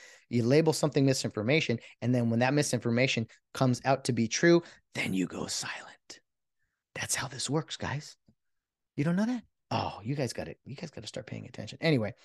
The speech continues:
uh, one good thing that, uh, I, I don't know if I'll end with, but, um, I, I saw here, uh, was that that whole Speaker of the House thing was pretty wild, by the way, on the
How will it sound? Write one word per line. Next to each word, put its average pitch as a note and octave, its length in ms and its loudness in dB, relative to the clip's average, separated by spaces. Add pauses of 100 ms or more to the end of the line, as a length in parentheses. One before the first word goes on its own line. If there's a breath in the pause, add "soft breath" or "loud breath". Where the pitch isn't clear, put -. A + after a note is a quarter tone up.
(320 loud breath)
uh, C3 260 4
one E3+ 400 4
good C#3+ 180 4
thing B2+ 320 0 (400 soft breath)
that, A#2 320 -2
uh, G#2+ 340 0
I, G#2+ 140 -4
I - 40 -6
don't A2+ 120 -4
know G2 60 -8
if - 80 -12
I'll G2+ 140 -8
end B2+ 180 -2
with, G#2+ 240 -6
but, G2+ 180 -6
um, G#2 300 -6
I, G#2 260 -6
I G#2+ 120 -8
saw G#2 300 -2
here, G#2+ 340 -4 (420 soft breath)
uh, G2+ 240 -8
was G#2+ 320 -6
that G#2+ 300 -4 (960)
that D#3 120 0
whole E3+ 160 6
Speaker - 360 -4
of G#2+ 60 -2
the F2+ 60 -6
House A2 220 -4
thing F2+ 200 -8
was F2 160 -10
pretty A2+ 260 -4
wild, F#2+ 340 -2
by F2 140 -8
the E2+ 80 -10
way, E2+ 160 -8
on F2 200 -10
the E2 220 -12